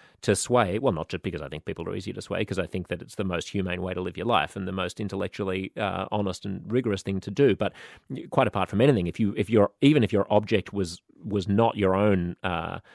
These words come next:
heart and soul and intellect and credibility, even if your only object was to cynically try to s-, move other people's opinions, the best way to do it would not be to try to force them to, to conclude that they are believing stupid things, but to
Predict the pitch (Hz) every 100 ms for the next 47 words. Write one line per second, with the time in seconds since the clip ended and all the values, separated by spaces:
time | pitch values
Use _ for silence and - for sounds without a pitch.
0 | - - - 101 95 92 85 - 98 92
1 | 90 85 85 107 101 92 90 - 98 90
2 | - 98 87 101 131 87 87 117 98 101
3 | 92 101 98 90 90 98 - - - 90
4 | - 107 101 101 87 98 92 87 80 101
5 | 101 104 98 90 - 95 90 85 - 156
6 | 95 71 80 98 85 117 - 87 82 110
7 | 92 92 107 104 92 - 104 82 - 101
8 | 92 - 87 80 - 87 - 101 - -
9 | - 92 - 101 92 92 95 90 82 -
10 | 85 95 92 85 82 - 107 - 80 156
11 | 151 - 90 - - - - _ 110 101
12 | 95 - - 98